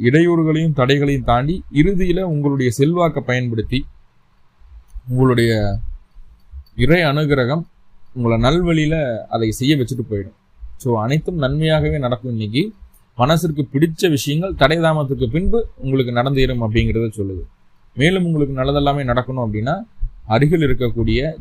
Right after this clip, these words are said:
ஜீவசமாதி வழிபாடு செய்துவிட்டு இன்றைய நாளை தூங்குவது நல்லது. இன்றைய நாளுக்கு உண்டான அதிர்ஷ்ட நிறம் இளம் மஞ்சள். அடுத்ததா கன்னி ராசி. கன்னி ராசிக்கு இன்னைக்கு எப்படி சார் இருக்க போகுது அப்படின்னா, கண்டிப்பா இன்றைய நாள்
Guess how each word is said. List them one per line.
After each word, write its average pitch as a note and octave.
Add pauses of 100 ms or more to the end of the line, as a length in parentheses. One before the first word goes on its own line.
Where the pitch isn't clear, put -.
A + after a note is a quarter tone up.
ஜீவசமாதி C3
வழிபாடு A2+
செய்துவிட்டு A2
இன்றைய A2+
நாளை A2
தூங்குவது A2
நல்லது. G#2
இன்றைய B2
நாளுக்கு A#2+
உண்டான A2
அதிர்ஷ்ட A#2
நிறம் A2+
இளம் A2+
மஞ்சள். G#2 (1200)
அடுத்ததா C3+ (100)
கன்னி D#3
ராசி. B2+ (2250)
கன்னி E3+
ராசிக்கு D3+
இன்னைக்கு C3+
எப்படி C3
சார் C3
இருக்க A2+
போகுது A2
அப்படின்னா, G#2+
கண்டிப்பா C#3
இன்றைய B2+
நாள் B2